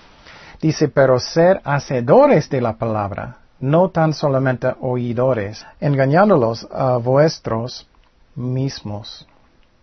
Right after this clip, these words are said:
Y entonces necesitamos leerlo y obedecerlo. Es la única manera que podemos tener paz en el corazón.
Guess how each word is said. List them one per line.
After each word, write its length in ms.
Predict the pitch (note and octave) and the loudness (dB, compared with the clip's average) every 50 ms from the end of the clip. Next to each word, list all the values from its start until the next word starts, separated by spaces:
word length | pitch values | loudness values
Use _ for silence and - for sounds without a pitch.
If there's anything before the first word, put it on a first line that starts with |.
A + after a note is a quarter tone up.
| _ _ _ _ - - - - - - - | _ _ _ _ -20 -20 -20 -20 -20 -10 -4
Y 100 | E3+ D#3 | -2 0
entonces 840 | D#3 D3+ C#3+ E3+ F3 F3+ D#3+ - - D3+ B2+ B2 B2 A#2+ A#2+ - - - _ _ - | 0 2 2 2 2 2 2 0 0 2 2 2 2 0 -4 -8 -16 -20 _ _ -6
necesitamos 920 | C#3+ C#3 - - C#3+ - D3+ C#3 - - C#3 D3+ E3 F#3+ F#3+ - - - - - | -6 -6 -6 -6 -8 -6 -6 -6 -4 -4 -4 -2 -2 -4 -6 -8 -10 -16 -14 -10
leerlo 720 | B2+ B2 B2+ B2+ C3+ C#3+ D#3 D#3+ F3+ F#3 F#3 F#3+ G#3 B3 | -8 -6 -4 -2 -2 -2 -2 -2 -2 -2 -4 -6 -8 -8
y 160 | - D#3+ C#3+ C3 | -10 -10 -10 -8
obedecerlo. 1080 | B2 C3 B2 A#2+ B2 A#2+ B2 A#2+ - - - - C3 D3 D#3 D3+ A2+ G#2+ G#2 A#2+ B2+ - - - | -8 -8 -8 -6 -6 -6 -6 -6 -8 -10 -8 -6 -4 -4 -4 -6 -8 -10 -14 -16 -18 -20 -14 -8
Es 380 | - C3 B2 B2 - - - | -6 -6 -6 -6 -10 -12 -14
la 160 | C3+ B2 A#2+ | -10 -10 -8
única 340 | C#3 D3+ F3+ G3+ F#3+ - F3+ | -6 -6 -6 -8 -8 -8 -8
manera 640 | D#3+ D3 C3+ B2+ B2+ B2 C3 C3+ C3 A#2+ A#2+ A#2 - | -8 -6 -6 -6 -6 -6 -6 -4 -4 -4 -6 -6 -8
que 160 | - A#2 A2 | -10 -12 -12
podemos 520 | - - A#2 A#2 A#2+ B2 B2+ C3+ C3+ - | -10 -8 -10 -8 -8 -8 -8 -8 -10 -12
tener 340 | - B2+ A#2 A2+ A2 A2 A2 | -12 -12 -10 -8 -8 -10 -10
paz 540 | _ - - G#2+ G2+ G2 G2+ G#2+ - - - - | _ -12 -10 -10 -8 -8 -10 -12 -14 -18 -20 -16
en 160 | A2+ A2 G#2+ | -14 -12 -12
el 180 | G#2+ G2+ G#2+ G#2+ | -10 -12 -12 -14
corazón. 680 | - - G#2 G2 G2 F#2+ G2+ - - - G2+ F#2+ F#2+ | -14 -14 -12 -10 -10 -10 -12 -12 -14 -14 -12 -14 -14